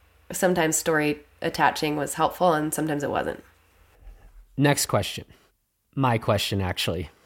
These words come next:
Speaker 2: And then we'll get to all the other good ones. But do you think there is such a thing as healthy grieving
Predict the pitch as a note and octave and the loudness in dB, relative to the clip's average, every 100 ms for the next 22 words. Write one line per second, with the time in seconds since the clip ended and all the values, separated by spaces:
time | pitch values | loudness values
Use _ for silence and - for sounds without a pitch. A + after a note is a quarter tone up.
0 | - - A2+ A2 A2+ A2+ A2 - G#2 G2+ | -8 0 2 4 2 2 0 0 -2 -2
1 | A2 G#2 G#2 G2+ G2+ G2 - - A2 G2+ | -4 -2 -2 -2 0 -2 -4 -2 0 2
2 | G2+ G2 - B2 A2+ - - - - _ | 2 0 -2 0 0 -2 -12 -20 -20 _
3 | _ _ _ _ _ _ B2 F#3 C4 C#4 | _ _ _ _ _ _ 0 2 4 2
4 | - F3+ E3 B2+ A#2+ A2+ - B2 - A#2+ | 2 0 2 2 4 2 2 2 0 -2
5 | - A2 G#2 - F#2+ F2+ - - - C#3+ | 0 0 0 -2 -4 -6 -8 -12 -2 0
6 | C#3 - G2+ F2 D#2 - _ _ - - | 0 -2 -8 -8 -8 -16 _ _ -16 -6
7 | G#2 G2+ F2 E2 - | -4 -2 -4 -8 -12